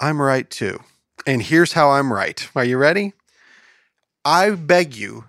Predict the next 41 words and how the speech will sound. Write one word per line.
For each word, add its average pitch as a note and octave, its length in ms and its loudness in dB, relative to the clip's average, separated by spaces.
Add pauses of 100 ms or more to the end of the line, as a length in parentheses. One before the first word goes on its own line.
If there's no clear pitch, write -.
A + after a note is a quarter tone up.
(160)
for C#3 160 -6
somebody F3+ 360 -2
to D#3 120 -16
change D3+ 360 -4
my B2+ 140 -2
English C#3 340 -6
Bible A2 480 -2 (440)
to D3 140 -4
read C3+ 300 -2
it E3 100 -4
in C3+ 140 -4
the A#2 80 -4
pluperfect - 720 -6
way C3 320 0
so B2+ 180 -8
that A#2 60 0
I A2+ 40 -2
can A#2 200 -8
get C3 220 -4
the B2+ 80 -4
grasp A#2+ 500 0
of A2 100 -14
what A2 140 -8
the G#2+ 80 -18
Hebrew A#2+ 400 -6
actually A2 360 -8
means. G2 680 -16 (420)
So D#3 300 4
in, D3 180 0
in D3+ 140 -2
other E3 140 4
words, B2+ 340 0
whenever C3+ 240 0
you're E3 180 0
reading G#3 240 0
it D3+ 100 2
in C3+ 80 0
English C3 380 -2
and A2+ 60 -6
it G#2 80 -10
says, G2 580 -6